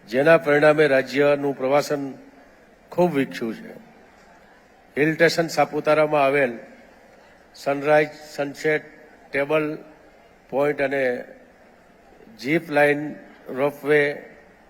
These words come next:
જેવી પ્રવાસન આકર્ષણો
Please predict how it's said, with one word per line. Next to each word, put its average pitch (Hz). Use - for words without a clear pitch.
જેવી 156
પ્રવાસન 147
આકર્ષણો 135